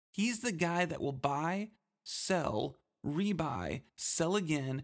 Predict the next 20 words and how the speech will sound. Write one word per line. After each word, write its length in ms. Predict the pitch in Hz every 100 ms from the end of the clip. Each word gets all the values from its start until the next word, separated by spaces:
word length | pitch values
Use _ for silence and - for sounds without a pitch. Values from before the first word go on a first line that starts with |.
| -
and 180 | - 156
then 140 | 160 151
borrow 340 | 135 156 190
from 260 | 185 165 160
me 200 | 175 131
because 400 | 139 139 160 -
he 140 | 160
loves 400 | 143 151 165 156
gadgets 560 | - 160 147 151 143 - -
and 280 | 147 151
the 40 | 151
pursuit 400 | 135 135 135 127
of 80 | -
tone. 440 | - 113 - - - _ _ _ _ _ _ _ _ -
Jason 400 | 160 180 - 214
is 120 | 147
one 240 | 143 151 160
of 80 |
a 60 | 170
kind 480 | - 151 123 92